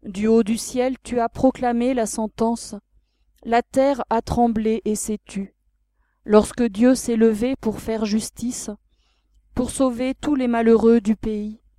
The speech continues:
c'est là. Ainsi, la fureur de l'homme tourne à la gloire,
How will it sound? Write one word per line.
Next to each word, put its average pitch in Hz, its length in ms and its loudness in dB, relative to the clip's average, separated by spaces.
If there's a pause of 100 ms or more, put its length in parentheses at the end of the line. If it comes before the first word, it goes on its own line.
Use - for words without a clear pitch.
(160)
c'est - 260 -8
là. 190 260 -6 (960)
Ainsi, 226 480 2 (340)
la 220 160 2
fureur 254 520 -2
de 220 100 4
l'homme 233 440 4 (200)
tourne 254 320 -2
à 214 60 -2
la 202 140 -4
gloire, 208 540 -4